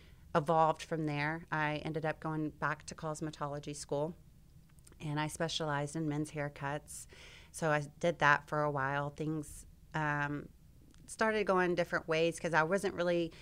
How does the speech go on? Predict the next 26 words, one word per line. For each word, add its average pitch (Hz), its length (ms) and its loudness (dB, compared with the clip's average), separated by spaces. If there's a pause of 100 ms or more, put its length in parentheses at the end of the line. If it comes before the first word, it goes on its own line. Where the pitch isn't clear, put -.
(140)
seeing 190 320 4
the 180 100 4
results 160 480 2
in 160 100 0
life 156 300 0
that 160 100 0
I 143 120 2
wanted. 185 420 6
I, 160 240 6
it 156 100 0
wasn't 170 320 4
my 147 140 0
passion. 170 800 2 (560)
Although 180 260 6
I 185 80 8
loved 165 400 4
doing 170 300 4
it, 175 260 2 (300)
it 165 80 0
was 170 180 2
more 170 220 2
so 165 340 2
of 151 160 2
just - 260 -4
a - 40 -6
paycheck. 165 720 -2